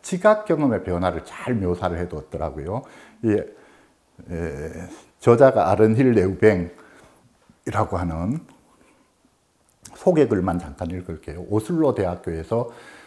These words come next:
심리학 석사학위를 받은 후 임상 심리학자 및 연구원으로 일하고 있다. 이천십칠 년 오슬로 대학교에서, 노르웨이죠. 오슬로 대학 사회심리학 박사학위를 받았으며 성공적, 성공한 작가이자 인기 있는 강연자로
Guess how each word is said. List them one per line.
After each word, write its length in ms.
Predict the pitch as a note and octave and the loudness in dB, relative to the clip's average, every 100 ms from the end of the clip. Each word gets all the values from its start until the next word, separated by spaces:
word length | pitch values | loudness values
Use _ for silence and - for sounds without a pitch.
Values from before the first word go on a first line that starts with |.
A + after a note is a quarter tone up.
| - | -20
심리학 500 | - D3+ C#3 C3 A2 | -12 -4 2 2 2
석사학위를 580 | - A2 - G#2 F#2+ F2 | 0 -6 -2 -2 -2 -4
받은 300 | F2 E2+ F2 | -4 -6 -6
후 60 | A2 | -6
임상 380 | G#2 F#2+ G#2 G2+ | -6 -6 -4 -4
심리학자 440 | C3 A#2 F#2+ - | -2 -2 -2 -4
및 160 | G#2 A2+ | -4 -4
연구원으로 540 | G2 F2 F#2 F2+ F2 D#2+ | -8 -8 -4 -4 -4 -8
일하고 340 | D2+ D#2 C#2 | -12 -12 -12
있다. 480 | C2 - - B1+ B1 E2 | -16 -18 -14 -12 -12 -10
이천십칠 760 | G#2 - A#2+ B2 - - A2 | -8 0 0 0 -6 -4 0
년 240 | A#2 C#3 D#3 | 2 0 -2
오슬로 400 | F#2+ A2 A#2+ G#2 | -8 -4 -2 -2
대학교에서, 1000 | F2 D#2+ - D#2 D2 D2+ F2+ E2 E3+ - - - - - - _ _ _ _ _ - | -4 -8 -10 -14 -14 -10 -6 -4 -4 -6 -20 -20 -20 -20 -20 _ _ _ _ _ -6
노르웨이죠. 840 | G2+ G#2 A#2+ E3 C3+ - F2 C#3+ - _ _ _ _ _ - | 0 2 4 4 4 -2 -8 -10 -14 _ _ _ _ _ -20
오슬로 300 | E2+ G2+ E2 | -16 -12 -12
대학 180 | D#2+ D2+ | -12 -14
사회심리학 760 | - D3 C#3+ D3+ D3 C3+ F#3+ - | -4 2 2 2 0 0 0 0
박사학위를 520 | - B2 G#2 G2 F2+ | -4 -2 -2 -2 -4
받았으며 540 | F#2+ F2 - F2 G#2 | -4 -4 -8 -8 -8
성공적, 720 | A2+ B2 A#2 D3 D3+ C#3+ A#2+ - | -4 -2 0 -2 -2 -6 -6 -2
성공한 380 | A#2+ B2+ C3 | 0 2 2
작가이자 340 | B2+ - G#2+ G2+ | 0 -2 -2 -2
인기 320 | D3+ D3 B2+ | -4 -4 -2
있는 180 | G2+ F#2 | -4 -4
강연자로 760 | F2 F2 F2+ F2 E2+ G#2 A#2+ | -6 -4 -2 -4 -4 -4 -4